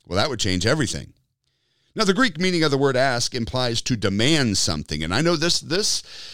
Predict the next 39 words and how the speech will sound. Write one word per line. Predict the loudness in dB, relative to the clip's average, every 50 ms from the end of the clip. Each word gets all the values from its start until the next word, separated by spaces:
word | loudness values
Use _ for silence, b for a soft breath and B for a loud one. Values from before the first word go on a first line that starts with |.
| B B B B B B B B B B B _ _ _ -20 -16 -14
this | -6 -4 -2 0 0 0
doesn't | 2 2 2 2 2 0
set | 2 2 2 0 2
well | 2 2 4 4 2
with | 2 0 0
a | 0
lot | 0 0 0 -2
of | -2
believers | -4 -4 -4 -4 -4 -6 -8 -8 -4 -2
when | 0 0
we | 0 0
talk | 0 -2 -2 -2 -2
about | -2 -2 -2 -2 -2 -2
demanding | 0 0 2 2 2 2 2 2 2 2 2 0 0 -2 -2 -2
something. | -4 -4 -4 -6 -8 -12 -12 -8 -6
See, | -4 -2 -2
it's | 0 0 0
all | 0 0 0
about | 0 -2 -2 -2
the | -4 -4
posturing. | -2 -2 -2 -2 -2 -2 -4 -4 -6 -4
"To | -4 -4
demand | -2 0 0 2 2 2 4 4 4 4 2 2 2
something | 2 2 0 0 -2 -2 -2 -2 -2 -2 -2 0
due," | 2 2 2 2 0 -4 -8 -12 -8
it | -4
says. | -4 -2 -2 -2 -4 -4 -4
"To | -4 -4 -2
demand | -2 -2 0 0 2 2 2 2 2 0 2
something | 2 2 2 2 0 0 0 0
that | 0 -2 -2
is | -2 -2 -4 -2
due. | 0 0 2 2 2 0 0
Ask | -2 -2 -2 -2 -2 -2 -2
anything | -2 -2 -2 0 -2 -2 0
in | 0 0
my | 0 0 0
name | 0 0 0 0 0
and | 0 -2